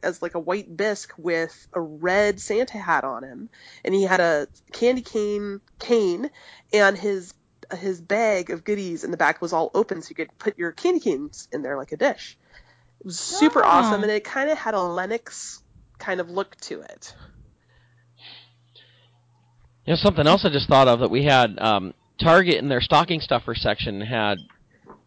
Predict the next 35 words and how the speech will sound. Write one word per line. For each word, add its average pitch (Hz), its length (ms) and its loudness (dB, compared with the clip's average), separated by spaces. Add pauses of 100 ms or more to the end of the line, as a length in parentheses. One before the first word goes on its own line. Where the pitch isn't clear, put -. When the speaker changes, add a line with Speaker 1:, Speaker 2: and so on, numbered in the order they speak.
(140)
Speaker 3:
what 160 140 6
I 190 60 8
could 175 180 0
best 170 180 4
describe 156 400 4
as 123 140 -4
legal 147 400 0
Kinder 165 400 -2
eggs. 67 420 -8 (180)
<laughs> - 680 2 (380)
Um, 127 440 2 (300)
they 180 120 2
were, 180 140 6
like, 160 180 2
boxes 170 460 4
with - 100 -2
a - 40 -4
chocolate 185 460 2
egg 160 200 4
inside, 107 600 -2 (300)
and 139 160 -2
then 143 100 -2
there 139 120 0
was 131 180 -4
a 123 80 -2
Star 147 320 2
Wars, 127 460 -2
like, 110 240 -4
mini 156 260 0
bus 107 300 0
type 107 280 -6
thing 90 220 -6
next 123 300 -6
to 95 140 -8
it. 78 120 -10